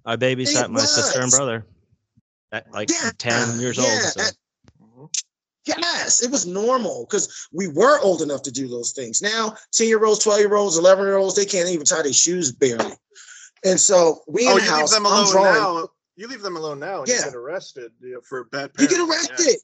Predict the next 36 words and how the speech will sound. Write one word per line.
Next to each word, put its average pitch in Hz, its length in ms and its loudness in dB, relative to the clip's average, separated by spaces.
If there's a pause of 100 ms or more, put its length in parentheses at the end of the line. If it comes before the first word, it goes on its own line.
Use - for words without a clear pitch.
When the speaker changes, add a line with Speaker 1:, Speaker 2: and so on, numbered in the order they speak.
(420)
Speaker 3:
Yeah. - 100 -20
Yeah. 123 120 -12 (140)
Speaker 2:
You 247 240 -2
Speaker 3:
Yeah. 214 60 -6
Speaker 2:
get 233 220 0
arrested. 190 380 -2
You 202 80 -12
can't 214 200 0
even 185 140 -8
go 196 120 -4
to 185 120 0
your 165 100 -4
trash 170 560 0
<laughs> - 40 -10
and 180 220 0
take 185 140 0
Speaker 3:
Yeah. 170 80 4
Speaker 2:
out 160 60 -2
the - 60 -12
trash, - 360 -2
Speaker 3:
<laughs> 427 100 2
Speaker 2:
it 127 40 -8
seems. 127 240 -4
Speaker 3:
You 214 80 -6
can't, 214 280 0
you 220 120 -8
can't 233 240 0
let 233 140 -4
your 196 140 -6
kid 190 260 -4
fucking 165 480 -8
walk 170 220 -6
to 170 100 -14
the 156 80 -14
park 190 320 -12
anymore. 107 540 -20